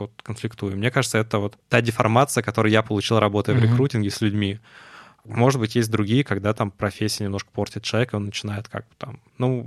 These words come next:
Speaker 1: возможно, мне везло, и у меня были компании, где можно было получать результат,
Speaker 2: Без
Speaker 1: а,
Speaker 2: вот этого всего.
Speaker 1: хорошим продуктом, как бы
Speaker 2: Мгм.
Speaker 1: без вот этого всего.
Speaker 2: А кого вы точно не берете? Вот у вас есть какой-нибудь стоп-слова, стоп-люди вообще?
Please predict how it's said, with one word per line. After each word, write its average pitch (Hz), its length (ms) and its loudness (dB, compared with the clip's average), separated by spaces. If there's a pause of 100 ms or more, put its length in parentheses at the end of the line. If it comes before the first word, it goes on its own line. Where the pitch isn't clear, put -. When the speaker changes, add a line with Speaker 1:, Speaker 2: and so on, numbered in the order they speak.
(140)
Speaker 1:
возможно, 131 380 6
мне 120 140 6
везло, 117 320 6
и 120 40 4
у 107 40 2
меня 107 140 4
были 107 160 4
компании, 113 420 0
где 101 140 0
можно 104 320 2
было 101 420 0 (160)
получать 107 400 0
результат, 107 520 0 (140)
Speaker 2:
Без 131 80 0
Speaker 1:
а, 104 220 4
Speaker 2:
вот 104 80 0
этого 110 240 -4
всего. - 160 -10
Speaker 1:
хорошим 110 320 2
продуктом, 101 420 0
как 120 120 -2
бы 104 60 0
Speaker 2:
Мгм. 104 100 -2
Speaker 1:
без 104 100 -4
вот 104 140 -6
этого 104 240 -4
всего. 110 480 -10
Speaker 2:
А - 80 -4
кого 143 200 6
вы 185 100 6
точно 123 300 4
не 110 100 2
берете? 107 420 0
Вот 113 160 -10
у 117 40 -4
вас 113 100 -2
есть 123 120 -4
какой-нибудь 110 300 -4
стоп-слова, 101 580 2 (100)
стоп-люди 101 840 -2 (200)
вообще? 110 360 -4